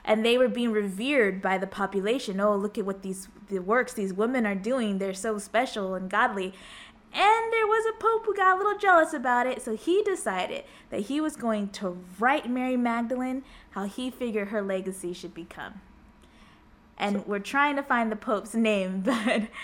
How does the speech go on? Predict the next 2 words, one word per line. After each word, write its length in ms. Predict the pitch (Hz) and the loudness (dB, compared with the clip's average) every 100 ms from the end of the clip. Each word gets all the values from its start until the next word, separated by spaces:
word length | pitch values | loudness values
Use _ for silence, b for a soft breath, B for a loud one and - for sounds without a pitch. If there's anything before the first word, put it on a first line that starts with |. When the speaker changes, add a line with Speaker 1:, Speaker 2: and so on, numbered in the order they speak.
| B B B - - - | B B B -20 -6 0
Speaker 1:
um, 1000 | 247 269 269 269 262 262 254 254 262 254 B B B _ _ b b b - | 4 6 4 2 0 -2 -2 -2 -4 -8 B B B _ _ b b b -8
I, 280 | - 208 | -2 -2